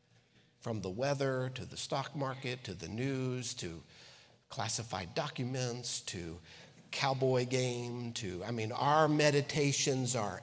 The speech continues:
everywhere. But if the words of our mouth are going to be pure,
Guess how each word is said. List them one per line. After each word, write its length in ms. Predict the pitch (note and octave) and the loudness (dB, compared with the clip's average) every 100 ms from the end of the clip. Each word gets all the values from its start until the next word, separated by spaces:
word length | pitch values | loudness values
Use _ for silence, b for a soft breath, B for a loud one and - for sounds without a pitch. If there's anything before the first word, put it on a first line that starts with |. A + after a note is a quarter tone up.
| - | -2
everywhere. 760 | C#3 B2+ A2 G2 E2 C#2 - - - - _ - _ _ _ _ _ _ _ _ _ _ _ _ _ _ _ _ _ _ _ _ _ _ - | 0 0 -4 -8 -8 -12 -16 -20 -20 -20 _ -20 _ _ _ _ _ _ _ _ _ _ _ _ _ _ _ _ _ _ _ _ _ _ -8
But 120 | A2 | -8
if 100 | A2 | -4
the 80 | A2 | 0
words 360 | C3 E3+ C#3+ | 8 8 8
of 100 | C#3+ | 6
our 140 | C#3 C3+ | 6 6
mouth 360 | C#3 D#3 C#3+ | 6 6 6
are 80 | A2+ | 0
going 260 | C#3 C#3 B2 | 0 0 0
to 80 | |
be 200 | A2+ A2+ A2 | -2 -4 -4
pure, 600 | - D3+ C3+ A#2+ G#2+ | -2 2 2 2 0